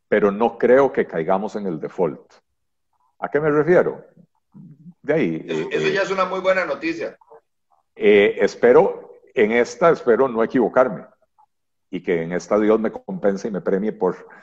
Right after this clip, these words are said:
Speaker 1: pegarla, ¿verdad? Este, eh, es que cuando uno dice, "Estamos muy cerca del default", y después no sucede,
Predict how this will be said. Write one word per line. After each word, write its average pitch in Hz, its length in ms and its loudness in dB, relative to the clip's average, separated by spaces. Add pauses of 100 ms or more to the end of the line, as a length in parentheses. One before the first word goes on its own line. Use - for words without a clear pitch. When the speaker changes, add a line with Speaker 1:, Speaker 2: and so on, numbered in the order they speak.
(180)
Speaker 1:
pegarla, 82 640 0
¿verdad? 92 400 -4 (280)
Este, 87 920 -4 (1080)
eh, 117 320 2 (1000)
es 170 120 0
que 196 140 2
cuando 151 260 2
uno 175 200 4
dice, 160 240 6
"Estamos 139 340 -2
muy 147 160 -4
cerca 139 320 0
del 139 140 0
default", 120 440 0
y 107 80 -4
después 127 400 0
no 135 160 -4
sucede, 120 640 0